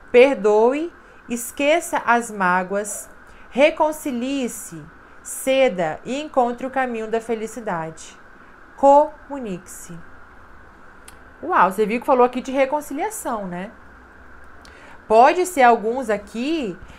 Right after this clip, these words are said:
é, finalizando um casamento e se reconcilia-, reconciliando com alguém de um passado distante. Alguém da sua infância que volta, né? Ou realmente essa reconciliação pode ser um reencontro de almas, né? Que nós falamos aqui,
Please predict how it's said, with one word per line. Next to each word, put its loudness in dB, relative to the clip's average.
é, 4
finalizando -2
um -8
casamento -4
e -6
se -6
reconcilia-, -2
reconciliando -2
com 4
alguém 4
de -6
um -8
passado 2
distante. -10
Alguém 2
da 0
sua -6
infância -6
que -10
volta, 2
né? 0
Ou 8
realmente 0
essa -2
reconciliação -4
pode 2
ser -2
um -4
reencontro -4
de -6
almas, -2
né? -10
Que -14
nós -4
falamos -4
aqui, -12